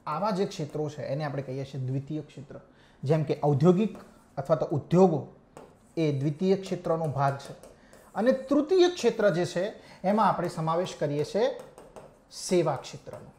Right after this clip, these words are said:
સેવા ક્ષેત્રનો. સેવા ક્ષેત્ર એટલે એવું ક્ષેત્ર કે જેની અંદર સર્વિસીસનું લેવેચ થતું હોય. For example, ઇન્ટરનેટ, એજ્યુકેશન,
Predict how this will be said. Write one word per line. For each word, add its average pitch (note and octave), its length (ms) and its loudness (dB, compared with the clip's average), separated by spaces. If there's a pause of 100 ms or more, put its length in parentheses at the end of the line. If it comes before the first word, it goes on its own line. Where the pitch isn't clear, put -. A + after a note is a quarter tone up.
(1400)
સેવા B2+ 320 -8
ક્ષેત્રનો. - 480 -18
સેવા C#4 320 6
ક્ષેત્ર A3+ 320 2
એટલે A#3+ 180 4
એવું C#4 300 2
ક્ષેત્ર B3+ 380 0
કે C4 80 0
જેની A3 280 2
અંદર B3+ 140 4
સર્વિસીસનું - 1300 0
લેવેચ D3 260 4
થતું - 380 -10
હોય. - 140 -20 (540)
For F3 120 2
example, F#3 480 2
ઇન્ટરનેટ, G3 560 2 (2750)
એજ્યુકેશન, G3 680 2